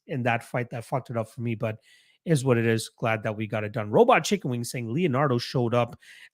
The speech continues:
Um, yeah, I, I kinda wish that I pulled the trigger there as well, right? You guys know that, uh, women's M M A seems to be my forte, and, uh, that was possibly a spot that I should have taken advantage of. Um, but I'm not gonna make that same mistake this weekend, and you guys will see what I mean as I get into it.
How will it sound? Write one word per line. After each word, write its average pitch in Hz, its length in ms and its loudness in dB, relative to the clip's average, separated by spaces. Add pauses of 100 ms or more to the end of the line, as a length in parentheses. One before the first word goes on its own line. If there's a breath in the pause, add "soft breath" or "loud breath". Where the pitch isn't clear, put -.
Um, 113 440 2 (360)
yeah, 143 340 4
I, 135 300 0
I - 20 2
kinda 147 300 0
wish 160 180 4
that 160 140 2
I 143 60 2
pulled 147 200 0
the 139 60 0
trigger 147 280 0
there 135 180 0
as 120 120 -2
well, 131 160 2
right? 113 200 -4 (280 loud breath)
You 135 80 -4
guys 139 220 2
know 139 160 2
that, 127 280 0
uh, 123 140 -2
women's 131 320 -2
M 120 140 -4
M 120 120 -4
A 123 120 0
seems 123 320 -8
to - 80 -18
be 113 120 -12
my 113 200 -6
forte, 135 640 -2 (380 loud breath)
and, 113 200 -4
uh, 113 220 -2
that 127 160 2
was 120 160 -4
possibly 127 540 -4
a 117 40 -4
spot 113 280 -8
that 110 100 -8
I 110 40 -4
should - 160 -8
have 107 60 -10
taken 113 260 -12
advantage 120 400 0
of. 117 200 0 (480 loud breath)
Um, 107 480 -4 (400)
but 120 80 -2
I'm 120 80 0
not 117 160 2
gonna 113 120 -6
make 107 180 -4
that 107 180 -4
same 113 220 -6
mistake 107 320 -6
this - 180 -10
weekend, 101 300 -10
and 101 120 -8
you 110 60 -4
guys 104 240 -4
will 104 80 -8
see - 180 -6
what 104 140 -2
I 104 40 -4
mean 104 200 -6
as 104 160 -8
I 101 60 -10
get 104 180 -6
into 110 280 -6
it. 95 100 -8